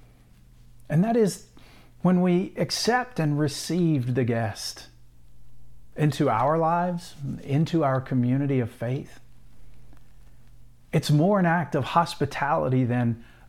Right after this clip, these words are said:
assimilation. And what I mean by that is it can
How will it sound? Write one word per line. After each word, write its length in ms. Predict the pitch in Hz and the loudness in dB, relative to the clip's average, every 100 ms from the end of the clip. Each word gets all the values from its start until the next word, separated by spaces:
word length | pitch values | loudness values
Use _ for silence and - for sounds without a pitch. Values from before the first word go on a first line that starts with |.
| - | -4
assimilation. 840 | 131 - 147 113 101 101 - - - - - - - - - - - - - - - - - - - - - - - - - - - - - - - | -2 2 2 2 0 -2 -6 -10 -14 -16 -16 -18 -18 -20 -20 -20 -20 -20 -16 -16 -14 -14 -14 -14 -16 -16 -18 -20 -18 -18 -20 -20 -20 -20 -20 -18 -2
And 120 | 139 | 2
what 120 | 165 | 6
I 60 | 151 | 6
mean 260 | 151 170 151 | 6 4 4
by 140 | 131 | 4
that 180 | 123 120 | 4 2
is 280 | 120 110 - - - - - | 0 -2 -8 -20 -20 -14 -4
it 160 | 143 | 0
can 380 | 175 170 156 143 | 4 4 4 0